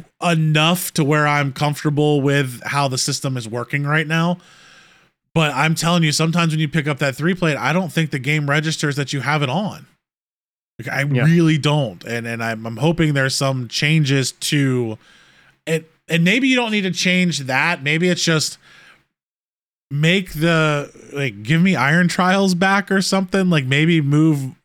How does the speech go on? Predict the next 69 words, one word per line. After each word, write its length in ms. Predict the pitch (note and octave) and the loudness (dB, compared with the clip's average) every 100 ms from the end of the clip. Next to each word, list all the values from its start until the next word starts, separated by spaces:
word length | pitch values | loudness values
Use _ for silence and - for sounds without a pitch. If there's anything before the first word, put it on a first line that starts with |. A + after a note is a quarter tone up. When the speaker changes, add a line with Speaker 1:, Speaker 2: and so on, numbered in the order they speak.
| - | -2
Speaker 1:
move 400 | C#3 D#3+ E3+ C3+ | 2 4 2 2
the 340 | C#3+ C3 A#2 - - _ | 2 2 0 -4 -20 _
health 360 | - D#3 D3+ - | -2 0 0 -4
up 260 | - D#3+ F3 - - _ _ _ _ _ | 0 0 0 -8 -12 _ _ _ _ _
of 180 | D#3 D3+ | 0 0
the 80 | |
plating 280 | E3 F3+ F3+ | 0 2 4
Speaker 2:
I 60 | G#3+ | 4
don't 100 | A3+ | 4
Speaker 1:
system, 220 | F#3+ F3 | 4 2
Speaker 2:
think 100 | E3+ | 2
Speaker 1:
give 80 | D#3 | 4
you 80 | D#3+ | 4
a 20 | |
Speaker 2:
that 60 | |
Speaker 1:
little 160 | D3+ D#3+ | 4 4
Speaker 2:
the 120 | D3+ | 4
Speaker 1:
bit 40 | C3 | 2
more, 340 | D3+ E3 E3+ | 2 4 2
lower 280 | B2+ C#3 E3 | 0 2 2
the 100 | D#3 | 2
T 200 | C3+ D#3+ | 0 -2
T 100 | D3 | -4
Ks 300 | C3+ D3+ D#3 | -2 0 2
a 20 | |
little 160 | D#3+ E3 | 2 2
bit. 160 | E3 | 0
I 140 | C#3+ C3+ | 0 0
don't 100 | D3+ | 2
know, 160 | D3 | 2
but 240 | C#3 C3 - - - | 2 0 -2 -12 -16
something's 340 | - G#3+ B3 F#3+ | -2 0 2 2
wrong 200 | G3+ F3+ | 4 4
with 100 | D#3 | 2
the 60 | |
plate 260 | C3 C3 G#2+ | 0 -2 -4
system, 340 | G#2+ - F2+ G#2 | -8 -10 -14 -8
and 80 | A#2 | -6
I'm 60 | |
gonna 120 | B2 | -4
leave 140 | A#2 G#2+ | -4 -4
it 60 | |
at 80 | G2+ | -4
that. 200 | F2 - | -10 -2
Speaker 2:
Well, 140 | G3 G3+ | 0 4
I 160 | G3+ | 4
don't, 360 | G#3+ F#3+ - C#3 | 2 0 -2 -2
when 140 | F3+ | 0
it 60 | F3 | 2
comes 200 | F#3+ F3 | 0 0
to 60 | |
the 120 | D3 C3+ | 0 -2
two 340 | - D3+ C#3+ | 0 2 2
and 100 | C3+ | 2
the 60 | A#2+ | -2
th-, 180 | - - | -6 -6
picking 220 | C3+ C3 | -4 -2
up 80 | A#2 | -2
the 80 | A#2+ | -6
three 200 | - B2 | -4 -6
plate, 200 | - - | -4 -4
I, 320 | F3+ G3 - - _ _ _ _ _ _ _ _ _ _ | -2 -2 -4 -12 _ _ _ _ _ _ _ _ _ _
it's 160 | G3 F3+ | -4 -2
just 140 | G#3+ | -2
kinda 180 | - A3 | -2 0
like, 180 | F3 D#3 | 2 0
why? 520 | A2+ A2+ B2+ A#2 A#2 A2+ | -2 0 0 0 -4 -4
Like, 220 | B2 B2+ | -2 -2
it's, 140 | B2 | -6